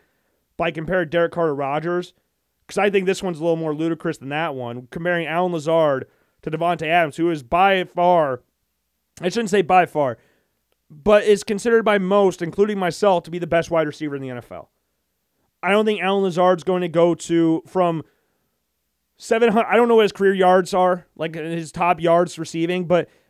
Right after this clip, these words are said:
we're looking at, like, seven hundred, maybe eight hundred yards receiving in a season to develop, jumping up to Davante Adams level. I don't think that will happen.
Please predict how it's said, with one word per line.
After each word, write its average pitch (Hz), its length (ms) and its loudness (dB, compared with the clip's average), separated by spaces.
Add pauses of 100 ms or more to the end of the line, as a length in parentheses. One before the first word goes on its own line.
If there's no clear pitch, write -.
we're 208 120 2
looking 226 260 2
at, 185 220 0
like, 165 180 -2
seven 226 280 -2
hundred, 208 380 2
maybe 196 360 -2
eight 190 180 -8
hundred 196 240 -4
yards 185 220 0
receiving 190 320 -8
in 175 60 -8
a 160 40 -10
season 180 400 -6
to 165 80 -10
develop, 175 400 -2
jumping 196 380 -2
up 180 140 -2
to 170 100 -16
Davante 170 380 -4
Adams 175 280 -2
level. 208 240 0
I 160 120 -2
don't 175 160 -4
think 175 160 -6
that 165 80 0
will 147 100 -2
happen. 139 460 -4